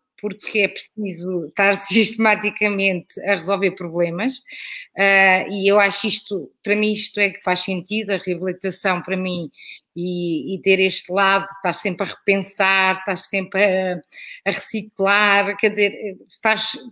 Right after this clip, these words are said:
para mim faz sentido, eu não sei muito bem o que é que é começar uma obra sem, portanto, todos os espaços que fui abrindo, ah,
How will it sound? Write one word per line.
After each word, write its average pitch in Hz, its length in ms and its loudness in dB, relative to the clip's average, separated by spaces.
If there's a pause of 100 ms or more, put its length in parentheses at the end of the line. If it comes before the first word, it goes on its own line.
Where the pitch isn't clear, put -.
para 233 120 4
mim 240 100 6
faz 233 220 0
sentido, 208 500 -4
eu 226 100 -4
não 214 120 -2
sei 220 160 0
muito 214 160 -6
bem 208 160 0
o 196 60 -4
que 202 100 2
é 190 40 4
que - 140 -2
é 208 100 4
começar 196 400 -4
uma 196 200 0
obra 185 440 2
sem, 175 640 -4 (840)
portanto, 175 200 -2
todos 196 180 -4
os 208 100 -2
espaços 202 360 0
que - 120 -20
fui 208 160 4
abrindo, 180 480 0 (560)
ah, 196 300 4